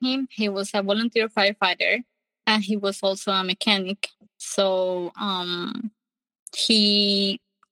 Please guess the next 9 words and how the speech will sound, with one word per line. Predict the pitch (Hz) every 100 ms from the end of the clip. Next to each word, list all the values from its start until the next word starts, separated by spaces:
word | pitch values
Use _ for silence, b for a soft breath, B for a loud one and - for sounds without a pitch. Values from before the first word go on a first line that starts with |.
| _
always | 220 240 277 269 269 262 - - _ _ -
showed | - 214 208 214
himself | 220 220 - 196 190 202 _ -
as | 208 196 185 - 196 - _ _ _ _
he | - 233
was | 214 202 202
very | 196 185
smart, | - 180 156 - _ _ _ _ _ _
and | 208 202 196 190 190 190 185 185